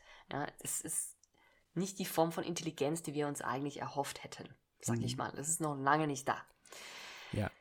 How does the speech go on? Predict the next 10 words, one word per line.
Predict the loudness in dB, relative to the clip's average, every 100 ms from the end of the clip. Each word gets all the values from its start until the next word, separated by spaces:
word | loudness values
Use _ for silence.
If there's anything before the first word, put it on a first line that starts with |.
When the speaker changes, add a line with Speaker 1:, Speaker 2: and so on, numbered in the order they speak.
| -20 _ _ _
Speaker 1:
Und | 2 10
daher | 10 12 8 6
würde | 4
ich | 4
sagen, | 8 8 8 4 0 -4
die | 2
Zukunft | 2 4 6 4 4 -2
liegt | 0 4 8
darin, | 8 8 6 6 2 0 4
dass | 6 6 6 4